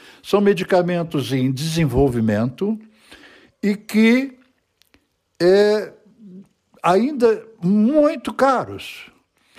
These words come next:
Não se tem nem ideia de que quanto seria no Brasil, face de que atualmente, nessa fase experimental, o custo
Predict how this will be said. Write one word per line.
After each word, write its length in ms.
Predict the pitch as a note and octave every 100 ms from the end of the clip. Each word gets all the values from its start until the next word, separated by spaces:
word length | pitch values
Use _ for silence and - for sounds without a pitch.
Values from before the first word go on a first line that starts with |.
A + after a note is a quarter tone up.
| _ _
Não 220 | E3+ A3
se 160 | A#3+ A3+
tem 220 | A3 A#3
nem 220 | A3 B3
ideia 400 | A#3+ A3+ B3+ G#3+
de 140 | C#3 D3+
que 160 | -
quanto 340 | D#3+ F3+ E3+ -
seria 300 | D#3+ D3+ D3
no 100 | C#3
Brasil, 680 | B2+ A#2 A2 C#3 F3 G#3+ - _ _ -
face 560 | - G#3 F#3 G#3+ - A#3+
de 140 | G#3
que 340 | - G3+ F#3 F#3
atualmente, 840 | F3+ - C#4 A#3 F3+ D#3+ - C3
nessa 340 | B2 C#3+ C#3+ C3+
fase 380 | - B2+ A2+ A#2
experimental, 1000 | - A#2+ G#2+ G#2 G2 A2+ A#2+ E3+ A#3 _ _ _ _ _ _ _ -
o 100 | G3
custo 840 | - D#4 C4+ - - C3+ C#3+